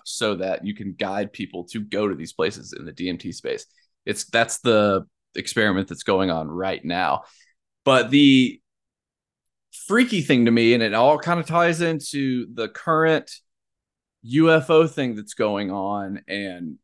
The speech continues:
Nephilim and the spiritual realm and the, the possible convergence of everything that's going on. And it, it goes back to what you're talking about, how dogs see heat. And I, I interviewed this, um, this guy about U F Os, and he's a Christian, and he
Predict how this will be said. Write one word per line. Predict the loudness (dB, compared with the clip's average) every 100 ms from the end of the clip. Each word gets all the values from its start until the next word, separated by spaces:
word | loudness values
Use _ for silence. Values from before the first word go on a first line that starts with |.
| -2
Nephilim | 0 2 2 4
and | 0
the | -4
spiritual | -6 -6 -4 -6 -6 -8 _ 0
realm | 2 4 2 0
and | -2 -4
the, | -8 -10
the | -2
possible | -2 -2 -6 -8
convergence | -6 -6 -2 0 0 -2 -6 -8 -8
of | -6 -8 -14 _ _ -2
everything | 0 2 0
that's | 0
going | -2 0 0
on. | -4 -6 -4
And | -4
it, | -4
it | 0
goes | 0 2
back | 0 0
to |
what | -4 -4
you're | -2
talking | -2 -2
about, | 0 -2 0
how | -2 2 2
dogs | 6 8 6 4
see | -8 -12 -12 -12
heat. | -8 -6 -6 -10 -8
And | -6 -8 -8
I, | -8 -6 -6 _ _ _ -10
I | -4
interviewed | -2 0 0 2
this, | 0 0 -8 -14 _ _ _ _ _ _ -2
um, | 0 2 -2 -8 -14 _ _ _ _ _
this | -8 -6 0
guy | 2 2
about | 2 2 2
U | 0 0
F | 0
Os, | 0 0
and | -2
he's | -4
a | -4
Christian, | -8 -8 -6 -6 -4
and | -2
he | 0 0 -2